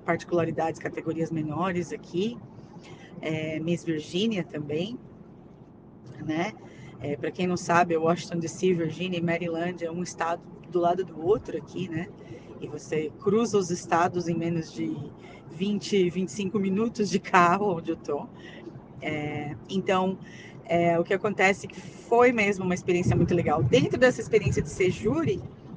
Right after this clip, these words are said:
né, do, do Miss United States, eu conheci uma pessoa muito legal chamada Jojo, Jojo Kian, né? Uma armênia americana que é, ela é, é,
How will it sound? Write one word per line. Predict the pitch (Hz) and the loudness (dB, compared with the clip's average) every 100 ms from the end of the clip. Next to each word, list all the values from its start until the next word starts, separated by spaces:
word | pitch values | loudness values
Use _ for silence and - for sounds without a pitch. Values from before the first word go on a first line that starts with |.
| - - - - | -16 -20 -18 -6
né, | 156 202 | 0 0
do, | 196 170 | 0 -4
do | 147 165 | -2 -2
Miss | 170 170 - 160 | 0 0 -4 -4
United | 160 160 165 - | 0 0 -2 -8
States, | - 170 262 - - - - - | 0 2 2 -2 -16 -18 -18 -6
eu | 165 | 0
conheci | 190 185 202 | 2 2 2
uma | 196 | -2
pessoa | 190 202 208 196 | 0 0 4 4
muito | 185 185 190 | 2 0 2
legal | 214 190 180 | 4 6 6
chamada | 190 180 170 151 165 | 4 -2 -2 -2 -4
Jojo, | 180 185 147 185 180 | 0 0 2 2 0
Jojo | 160 214 220 175 165 | 6 6 6 0 -8
Kian, | - 240 190 208 - - - - - - 147 | -2 0 0 -4 -12 -14 -16 -12 -10 -10 -6
né? | 156 156 190 - - - - | 0 0 0 -6 -16 -14 -2
Uma | 170 | 0
armênia | 165 165 170 170 165 160 | 2 2 2 2 2 0
americana | - 165 170 170 - 185 170 185 208 | -4 -2 4 4 4 4 4 4 -2
que | - 180 | 0 4
é, | 165 160 160 170 | 4 2 0 2
ela | 175 | 4
é, | 180 185 - - 196 | 6 2 -2 -10 0
é, | 196 | 2